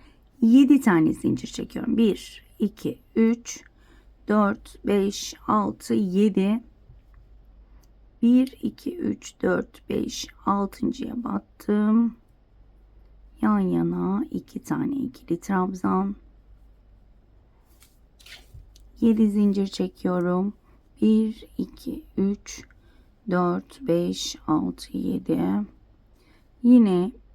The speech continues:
bir, iki, üç, dört, beş, altıncı zin-, e, sık iğne tepesine batıp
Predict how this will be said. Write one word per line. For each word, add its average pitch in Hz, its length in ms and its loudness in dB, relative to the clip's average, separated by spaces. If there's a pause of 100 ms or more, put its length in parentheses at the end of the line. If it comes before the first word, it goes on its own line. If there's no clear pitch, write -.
bir, 233 520 0
iki, - 480 -10
üç, - 460 -6
dört, - 460 -6
beş, 208 420 -2 (600)
altıncı 226 540 0
zin-, 208 340 -4 (120)
e, 170 260 2
sık 185 280 -4
iğne 170 300 2
tepesine 185 680 -2
batıp 214 880 -2